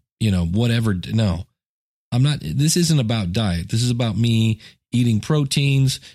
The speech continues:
It's about me eating fruits and vegetables. It's about me not eating junk and exercising more and purposely trying to build muscle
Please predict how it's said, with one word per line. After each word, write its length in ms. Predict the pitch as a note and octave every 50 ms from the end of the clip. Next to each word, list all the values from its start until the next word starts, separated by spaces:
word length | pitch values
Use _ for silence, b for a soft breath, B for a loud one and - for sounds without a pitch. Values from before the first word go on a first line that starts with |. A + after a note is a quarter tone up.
| B B
It's 120 | - -
about 220 | - - A#2 G2+
me 120 | - B2 B2+
eating 360 | B2 A2+ E2+ A#2 A2+ A2 G#2
fruits 440 | G2 - - C#3+ C#3+ C3+ - - -
and 140 | - G#2 G2+
vegetables. 720 | A2+ B2 C3 - - C3+ B2 B2+ B2 A#2+ A#2+ A#2+ A#2+ - B B B B B -
It's 280 | - A2 G#2+ G#2 - -
about 340 | G2+ G#2 A2+ A2 G#2 F#2
me 500 | G#2 A#2+ B2 B2+ B2+ B2 A#2+ B2 B2 - b b b b b _ _ _ _ _ _ _ -
not 320 | - A#2+ A#2 A#2+ B2+ C3 -
eating 320 | - B2 B2 B2 A#2+ A2+
junk 540 | A2 G2+ A2+ A#2+ B2 G2+ F2 F2 - - - _ _ _ _ _ _ _ _ _ _ -
and 120 | - A2 A2
exercising 600 | - A#2 - - C#3 C3 - B2+ C3 C3+ C3+ C3+ B2
more 360 | A2 G#2 G2+ G2+ G2 G2 G2 b b b b - -
and 320 | A2+ A2 G#2+ G2+ G2+ -
purposely 500 | - - D#3+ D#3 - D3 - - A2+ G#2+
trying 380 | G2+ - - A#2+ A#2 A#2 A2+ A2+
to 140 | - - G#2+
build 340 | G#2 G#2 G#2+ A2 A2 G2 G2
muscle 500 | G2+ G2+ G2+ - - F2 E2 E2 D#2